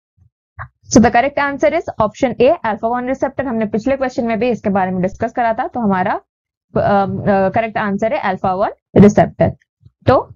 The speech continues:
अ, alpha one receptor को stimulate करके norepinephrine अपना vasoconstricting activity show करता है,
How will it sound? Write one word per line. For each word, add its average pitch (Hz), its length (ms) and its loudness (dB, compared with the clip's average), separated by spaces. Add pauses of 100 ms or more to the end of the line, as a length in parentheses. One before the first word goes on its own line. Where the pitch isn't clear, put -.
(160)
अ, - 360 0
alpha 320 200 0
one 311 140 -6
receptor 247 400 -2
को 247 60 0
stimulate 214 480 0
करके 214 520 -2
norepinephrine 220 640 -2
अपना 214 240 0
vasoconstricting 240 920 -2
activity 214 520 0
show 214 180 -2
करता 208 320 0
है, 339 120 0